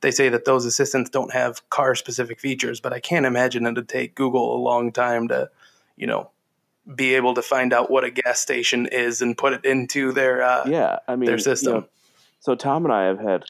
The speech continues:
Speaker 2: a couple of conversations around this, and I think, Mike, you were involved in one of them too, around just infotainment, right? The auto industry just la-, lags so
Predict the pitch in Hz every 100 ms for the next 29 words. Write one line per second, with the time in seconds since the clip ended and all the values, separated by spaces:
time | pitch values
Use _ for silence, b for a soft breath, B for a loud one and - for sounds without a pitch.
0 | - 101 127 117 104 98 87 95 104 95
1 | 92 87 - 80 104 110 98 87 - 95
2 | 90 95 104 113 85 110 - 101 113 82
3 | 90 92 101 90 78 - 127 101 - 90
4 | 92 92 - _ _ _ 107 - _ _
5 | _ 107 113 107 90 113 117 65 - 90
6 | 110 - b b b - 104 - 113 117
7 | 107 107 98 98 104 95 92 - 69 80
8 | 98 104 - - _ 92 92 107 113 95
9 | 90 - - 104 101 104